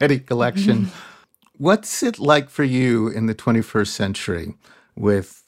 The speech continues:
Speaker 1: contemporary archival practices to engage with this collection? How, how do you understand what it is you need to do to best organize and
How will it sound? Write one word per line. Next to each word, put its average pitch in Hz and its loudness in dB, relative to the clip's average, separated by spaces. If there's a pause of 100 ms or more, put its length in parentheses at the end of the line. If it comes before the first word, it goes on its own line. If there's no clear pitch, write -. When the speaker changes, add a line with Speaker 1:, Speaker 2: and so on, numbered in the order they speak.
(100)
Speaker 1:
contemporary 113 2
archival 101 -2
practices 101 -6
to - -6
engage 101 -2
with 92 -6
this - -8
collection? 98 -4
How, 151 0
how 170 0
do 170 -8
you 131 0 (280)
understand 113 0
what 113 0
it 117 -2
is 104 -2
you 104 -2
need 101 0
to - -10
do 85 -4 (480)
to 98 -2 (880)
best - -2 (140)
organize 123 0 (160)
and 101 -4